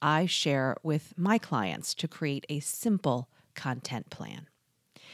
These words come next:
Be sure to stick around until the very end, where I'll share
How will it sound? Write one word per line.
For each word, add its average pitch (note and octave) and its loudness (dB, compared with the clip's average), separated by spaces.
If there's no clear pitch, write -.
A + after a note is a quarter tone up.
Be G3 8
sure G3+ 8
to F#3+ 6
stick - 4
around E3 8
until D3+ 4
the F#3+ 2
very E3+ 4
end, B2+ 0
where D3+ 6
I'll G#3 6
share D3+ 4